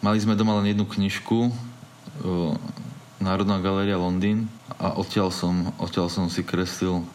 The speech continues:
Pamätám si portrét Rubensa, nejakých Rembrandtov, Paula Cézanne si pamätám. Vôbec som teda netušil, ani som to nevedel zaradiť vtedy, že Paul Cézanne, že akú má veľkú významnú rolu v modernom umení napríklad, ale,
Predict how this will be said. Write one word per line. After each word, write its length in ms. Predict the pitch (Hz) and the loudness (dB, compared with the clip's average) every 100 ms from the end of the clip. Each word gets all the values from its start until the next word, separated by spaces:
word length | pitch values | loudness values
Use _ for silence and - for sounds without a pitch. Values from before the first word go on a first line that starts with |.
| - | -4
Pamätám 400 | 95 90 92 90 | -2 0 0 0
si 160 | - | -4
portrét 480 | - 92 90 95 90 - | -2 -2 0 0 -2 0
Rubensa, 800 | 92 95 101 95 - 98 95 92 90 - | 0 2 2 0 -2 0 0 -2 -4 -4
nejakých 480 | 90 87 90 87 - - - - | -2 -2 -2 -4 -4 -12 -18 -12
Rembrandtov, 880 | - 90 90 92 92 90 95 92 92 90 - - | -4 -2 0 2 0 0 0 2 0 -4 -14 -2
Paula 320 | 95 95 87 | 2 2 0
Cézanne 560 | - 95 92 92 90 | 0 0 2 2 0
si 160 | 85 98 | -2 -2
pamätám. 400 | 98 92 92 104 | 0 0 2 2
Vôbec 160 | 117 120 | 2 2
som 160 | - | 2
teda 240 | 110 110 107 | 2 4 4
netušil, 640 | 104 107 - 107 95 - - - - - - - - | 2 0 2 2 2 -2 -10 -12 -10 -10 -12 -14 -2
ani 200 | 104 107 | 2 2
som 160 | 107 110 | 4 2
to 80 | 107 | 4
nevedel 400 | 101 104 101 95 | 4 4 2 4
zaradiť 400 | 104 107 85 82 | 4 4 2 -2
vtedy, 320 | - 82 85 | -2 -2 0
že 160 | 82 87 | 0 -2
Paul 400 | - 85 87 73 80 71 - | 0 2 2 0 -2 -4 -6
Cézanne, 560 | - 92 92 85 82 | -2 0 2 2 0
že 120 | 80 80 80 - - - | 0 0 0 -2 -2 -4
akú 240 | - 92 | -2 0
má 240 | 87 80 78 - | 2 0 -4 -8
veľkú 480 | - 95 95 92 95 | -2 0 0 0 0
významnú 480 | 90 90 95 92 90 | 2 2 2 2 2
rolu 320 | 90 90 80 | 2 2 0
v 80 | 80 | 0
modernom 480 | 90 87 90 90 87 | 2 2 2 2 2
umení 320 | 90 92 92 | 2 2 2
napríklad, 560 | 87 92 90 - 107 117 | 0 0 -2 2 2 2
ale, 240 | 101 95 | 2 2